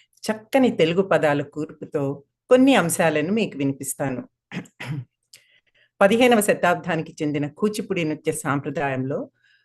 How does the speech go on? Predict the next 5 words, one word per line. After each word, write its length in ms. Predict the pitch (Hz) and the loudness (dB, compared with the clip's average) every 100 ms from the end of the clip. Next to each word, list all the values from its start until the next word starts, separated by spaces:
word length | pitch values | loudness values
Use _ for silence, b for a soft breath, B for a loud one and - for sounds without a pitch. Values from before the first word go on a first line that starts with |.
| _ _ 160 | _ _ -2
ముఖ్యమైన 760 | 190 190 - 247 214 180 151 | -2 -2 0 2 4 2 0
అంశం 480 | 139 143 - 170 254 | 0 -2 -4 -6 -8
శబ్దం. 680 | - - 156 139 113 - - _ _ _ _ _ _ _ | -6 -2 -2 -2 -4 -6 -14 _ _ _ _ _ _ _
శబ్దం 480 | - - 160 143 190 | -14 -6 -2 0 2
అనగానే 640 | 175 165 165 170 185 165 | 2 2 0 0 -2 -4